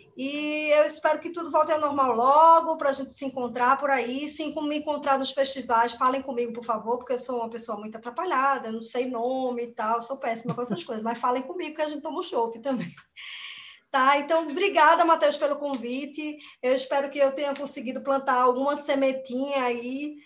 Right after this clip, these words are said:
um, um desejo das pessoas fazerem qualidade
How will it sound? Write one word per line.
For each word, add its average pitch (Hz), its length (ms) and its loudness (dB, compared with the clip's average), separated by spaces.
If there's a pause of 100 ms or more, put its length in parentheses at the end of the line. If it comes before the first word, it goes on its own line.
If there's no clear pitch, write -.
(120)
um, 247 520 -6
um 226 60 -8
desejo 262 640 4
das 247 160 -2
pessoas 262 320 -4
fazerem 247 400 0
qualidade 240 760 -2